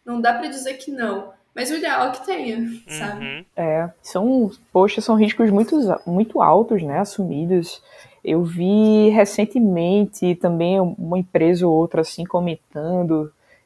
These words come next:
Speaker 3: esse tipo de, de, de teor, de tipo, "Ah, não, não temos testes aqui, não temos um time de testes, todo mundo testa aqui", mas, poxa, com certeza, né,
Speaker 2: <laughs>
Speaker 3: vai ter alguma coisinha ali que vai faltar.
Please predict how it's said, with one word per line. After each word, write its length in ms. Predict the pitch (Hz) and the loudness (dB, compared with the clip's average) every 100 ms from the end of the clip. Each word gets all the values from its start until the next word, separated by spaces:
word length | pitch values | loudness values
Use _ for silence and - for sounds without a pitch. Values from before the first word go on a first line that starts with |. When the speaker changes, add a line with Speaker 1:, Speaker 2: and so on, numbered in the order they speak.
| - | -4
Speaker 3:
esse 300 | 156 - 180 | -2 -2 -6
tipo 320 | - 165 175 | -6 -4 -2
de, 240 | 170 190 | 0 -2
de, 280 | 160 156 151 - _ | -2 -6 -8 -10 _
de 160 | 147 160 | -8 -6
teor, 640 | - 220 175 143 139 139 139 | 2 4 4 2 -2 -6 -10
de 140 | 139 | -12
tipo, 560 | 139 - - 143 139 135 | -12 -16 -8 -4 -2 0
"Ah, 320 | 170 175 147 | 0 0 -2
não, 200 | 151 160 - | -6 -8 -4
não 200 | 175 226 | 0 0
temos 760 | 226 - 196 208 202 185 - - _ _ | 0 -2 0 2 0 -2 -6 -14 _ _
testes 420 | 151 151 151 151 | 0 0 -2 -6
aqui, 180 | 147 147 | -4 -4
não 100 | 208 | -6
temos 300 | 214 190 180 | -2 -2 -2
um 40 | |
time 240 | 170 190 175 | -4 -6 -4
de 80 | 156 | -6
testes, 520 | _ 139 127 - - | _ -6 -6 -8 -10
todo 280 | - 208 208 | -2 0 0
mundo 260 | 208 214 214 | -2 -2 -4
testa 560 | - 151 147 143 - | -2 0 0 -2 -4
aqui", 220 | 156 - | -8 -8
mas, 400 | 139 156 190 196 _ | -8 -6 -6 -8 _
poxa, 520 | - 214 226 - 240 240 - _ - - - - | -2 0 0 0 0 0 -10 _ -20 -20 -18 -4
com 140 | 233 | -2
certeza, 680 | 262 285 - 202 214 240 226 | 2 0 2 6 6 6 4
né, 300 | 196 202 233 | 4 4 4
Speaker 2:
<laughs> 20 | |
Speaker 3:
vai 200 | 214 214 | 4 2
ter 360 | 214 208 214 | 2 2 4
alguma 300 | 226 233 233 | 4 2 0
coisinha 460 | 254 311 294 277 285 | 2 4 4 4 2
ali 200 | 233 240 | 4 2
que 120 | 233 | 2
vai 120 | 180 | 2
faltar. 800 | 175 185 185 - 185 185 180 185 | 4 2 2 4 6 8 6 2